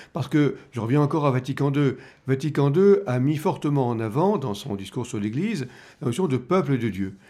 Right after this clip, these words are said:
C'est-à-dire, l'Église, c'est l'ensemble des baptisés. Euh, une autre expression très importante, traditionnelle, mais un peu oubliée, c'est, euh, le sacerdoce commun des fidèles ou des baptisés.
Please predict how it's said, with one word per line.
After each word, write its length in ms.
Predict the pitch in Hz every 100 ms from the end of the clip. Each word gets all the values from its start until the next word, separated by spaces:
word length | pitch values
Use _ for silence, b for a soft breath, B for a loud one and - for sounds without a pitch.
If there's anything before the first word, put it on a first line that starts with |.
| B B
C'est-à-dire, 320 | - 117 160
l'Église, 640 | 135 127 131 190 233 131 -
c'est 400 | - - 190 208 -
l'ensemble 580 | 139 156 151 196 208
des 120 | 135 123
baptisés. 480 | 135 127 98 95 - B B B B B 131
Euh, 640 | 127 127 123 117 117 113 143
une 120 | 131
autre 200 | 170 -
expression 600 | 139 - 139 - 135 117 - - -
très 220 | 117 101
importante, 640 | 110 127 - 143 131 127 b b -
traditionnelle, 840 | 101 104 120 135 123 131 131 104 B B 135
mais 80 |
un 100 | 107
peu 120 | 110 143
oubliée, 640 | 123 104 117 156 226 220 B B B B
c'est, 540 | - - 160 202 208 - -
euh, 140 | 131
le 120 | 135
sacerdoce 640 | 120 190 185 165 160 165 -
commun 520 | - 180 185 214 147 B B
des 160 | 117 123
fidèles 460 | - 107 95 107 127 b b b
ou 100 | 277
des 100 | 104
baptisés. 500 | 104 110 110 92 90